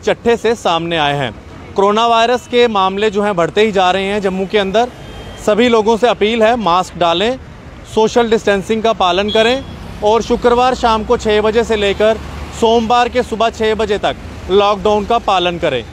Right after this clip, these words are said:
एडमिनिस्ट्रेशन, पुलिस, जिस तरह से आप लोगों को गाइडलाइन समझा रही हैं, जो डायरेक्शन दे रही हैं, उनका पूरा पालन करें, क्योंकि अगर आप लोग मास्क नहीं डालेंगे,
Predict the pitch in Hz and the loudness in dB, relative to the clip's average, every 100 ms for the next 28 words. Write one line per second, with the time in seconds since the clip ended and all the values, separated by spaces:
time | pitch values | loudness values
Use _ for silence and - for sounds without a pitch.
0 | - - - - 196 202 247 254 240 254 | -16 -16 -14 -4 -2 0 0 0 2 2
1 | 254 240 - 208 208 214 175 - 160 214 | 0 -2 0 2 2 0 -2 -6 0 0
2 | - 233 233 247 220 208 214 214 202 226 | 2 2 2 4 4 2 2 0 2 2
3 | 233 214 - - - - - 180 180 196 | 2 0 -8 -12 -12 -10 -4 0 2 2
4 | 214 233 - 208 185 185 196 226 220 233 | 0 0 0 -2 2 2 2 0 0 0
5 | 214 180 180 180 - 240 220 208 208 202 | 0 2 2 2 0 0 2 2 2 0
6 | 233 202 202 226 226 208 220 214 190 185 | -2 -2 -2 0 0 2 2 2 2 0
7 | 180 175 143 117 - - - - 226 226 | 0 0 -2 -4 -12 -14 -12 0 0 2
8 | 254 208 214 247 269 220 202 214 185 165 | -2 0 2 4 4 2 2 0 -2 0
9 | 190 214 - 208 202 220 226 220 226 233 | 2 2 0 -4 -2 0 2 2 0 2
10 | 240 | 0